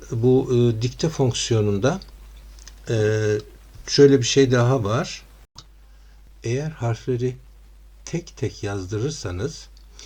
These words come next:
o zaman da sadece büyük harf yazıyor. Şöyle. A, B, C, Ç, D.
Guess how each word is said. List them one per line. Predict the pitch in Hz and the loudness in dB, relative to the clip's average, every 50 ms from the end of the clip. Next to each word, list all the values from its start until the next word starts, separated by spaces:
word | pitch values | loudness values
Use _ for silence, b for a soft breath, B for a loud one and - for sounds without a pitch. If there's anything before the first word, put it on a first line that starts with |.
| B B B B B B - | B B B B B B -4
o | 131 139 | -4 -4
zaman | 143 151 139 123 120 113 113 | -2 -2 -4 -2 -4 -4 -4
da | 127 | -6
sadece | 139 - - 151 156 156 127 120 117 139 127 104 | -8 -8 -8 -8 -6 -6 -4 -4 -4 -4 -2 -2
büyük | 113 131 135 131 - | -2 -2 -2 -2 -6
harf | 107 92 87 - - | -8 -8 -8 -8 -8
yazıyor. | 85 85 82 82 85 82 87 87 - - - - - - - - - - - - | -10 -10 -10 -10 -12 -12 -12 -14 -16 -20 -20 -20 -20 -20 -20 -20 -20 -20 -20 -14
Şöyle. | - - 110 101 92 90 104 120 147 - - - - - - - - - - - - - - - - - - - - - - - - - - 523 - - - - - - - - - - - - - - - - | -8 -4 -4 -4 -4 -4 -8 -10 -12 -14 -20 -20 -20 -20 -20 -20 -20 -20 -20 -20 -20 -20 -20 -20 -20 -20 -20 -20 -20 -20 -20 -20 -20 -20 -20 -20 -20 -20 -20 -20 -20 -20 -20 -20 -20 -20 -20 -20 -20 -20 -16 -8
A, | - 120 113 110 113 120 120 - - - - - - - - - - - - - - - - - - - | -4 -2 -2 0 -2 -4 -6 -10 -18 -20 -20 -20 -20 -20 -20 -20 -20 -20 -20 -20 -20 -20 -20 -20 -20 -16
B, | - 101 110 110 110 107 110 110 - - - - - - - - - - - - - - - - - - 104 | -8 -4 -2 0 0 0 -2 -4 -8 -16 -20 -20 -20 -20 -20 -20 -20 -20 -20 -20 -20 -20 -20 -20 -16 -14 -10
C, | 90 104 107 110 110 110 113 - - - - - - - - - - - - - - - - - - | -6 -4 -4 -2 -2 -4 -6 -8 -14 -20 -20 -20 -20 -20 -20 -20 -20 -20 -20 -20 -20 -20 -20 -14 -8
Ç, | - - - 113 104 107 107 - - - - - - - - - - - - - - - - - | -6 -2 0 0 0 0 -2 -4 -10 -18 -20 -20 -20 -20 -20 -20 -20 -20 -20 -20 -20 -20 -12 -6
D. | - 101 92 85 80 - - | -4 -4 -4 -4 -6 -8 -16